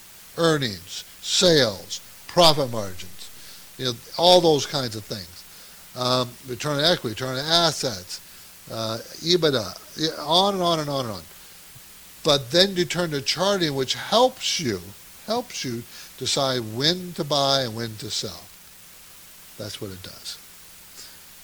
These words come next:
Okay? New machines came out to make cocktails.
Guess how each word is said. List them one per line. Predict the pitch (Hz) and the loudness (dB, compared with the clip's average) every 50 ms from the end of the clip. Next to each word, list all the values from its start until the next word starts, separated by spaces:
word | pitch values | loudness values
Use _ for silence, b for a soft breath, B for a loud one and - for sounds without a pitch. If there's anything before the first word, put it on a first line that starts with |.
| - | -10
Okay? | - 139 160 240 269 - - - - B B B B B B B B B B B B B B B B - - - - - | -4 -2 -2 -2 -2 -6 -12 -20 -20 B B B B B B B B B B B B B B B B -20 -20 -20 -16 -2
New | 147 190 262 302 | 4 6 6 6
machines | 302 285 - - 311 320 320 311 294 240 - | 6 6 6 6 8 8 8 6 6 4 2
came | - 240 240 233 240 | 6 6 8 8 10
out | 233 214 220 240 277 269 - - - - - - - - - - - | 10 10 10 10 8 6 2 -4 -10 -10 -12 -12 -14 -14 -14 0 2
to | 180 | 4
make | 170 202 226 247 233 - | 8 10 8 8 8 4
cocktails. | - 220 294 311 320 - - - 233 277 262 233 185 147 107 95 - - - - - | 2 4 4 4 2 0 -2 4 6 8 8 8 8 6 6 2 4 4 4 2 0